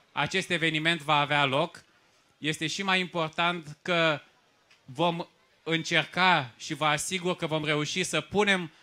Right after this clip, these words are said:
aceste subiecte pe, pe agenda dezbaterilor europene. Până acum am tot reacționat la altfel de teme false, despre tot felul de comunități care, uh, încearcă să iasă în față și să promoveze tot felul de non-valori.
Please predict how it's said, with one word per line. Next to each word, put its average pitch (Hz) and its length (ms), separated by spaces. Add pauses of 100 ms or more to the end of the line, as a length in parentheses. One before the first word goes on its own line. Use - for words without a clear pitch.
(400)
aceste 175 480
subiecte 160 580
pe, 143 440 (200)
pe 156 80
agenda 143 640
dezbaterilor 143 720
europene. 160 720 (400)
Până 196 160
acum 190 220
am 190 160
tot 202 220
reacționat 175 640
la 170 160
altfel 175 320
de 160 120
teme 131 440
false, 127 640 (1120)
despre 135 340
tot 185 220
felul 175 220
de 151 120
comunități 143 760
care, 143 640 (400)
uh, 131 120 (140)
încearcă 160 580
să 160 180
iasă 160 360
în 135 80
față 160 360
și - 80
să 147 120
promoveze 147 600
tot - 200
felul 151 220
de 139 100
non-valori. 131 680